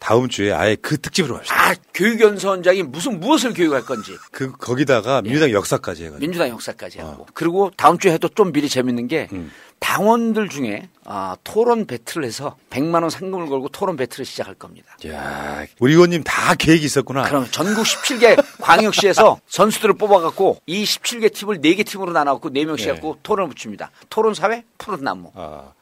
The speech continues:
Speaker 1: 빙고!
Speaker 2: <laughs> 그리고 유튜브 생중계!
Speaker 1: 아, 그러니까요.
Speaker 2: 주제를 주고.
Speaker 1: 숨겨서 할 게 뭐 있어?
Speaker 2: 아, 정치 탄압.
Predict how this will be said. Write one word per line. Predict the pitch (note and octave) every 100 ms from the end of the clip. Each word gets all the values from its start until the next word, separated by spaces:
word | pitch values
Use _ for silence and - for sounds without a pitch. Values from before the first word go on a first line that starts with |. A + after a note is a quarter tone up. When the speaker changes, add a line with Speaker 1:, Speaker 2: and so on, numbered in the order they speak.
| -
Speaker 1:
빙고! | A#3 A3+ F#3+
Speaker 2:
<laughs> | - - - C#4 - - - - - - - -
그리고 | A#3+ B3+ C#4
유튜브 | F#3+ A#3+ C#4
생중계! | A#3+ D#4+ E4 E4+ C4+ - _ _
Speaker 1:
아, | F2+ D#2
그러니까요. | A#2 C3 F#2 D2+ - -
Speaker 2:
주제를 | A3+ D#4 D4+
주고. | A3+ A3 - -
Speaker 1:
숨겨서 | - G#3 A#3+ G3+
할 | F#3+
게 |
뭐 | C3+ A2
있어? | - E2 _ -
Speaker 2:
아, | A3+
정치 | G#3+ B3 C#4+ -
탄압. | A3+ B3+ C#3+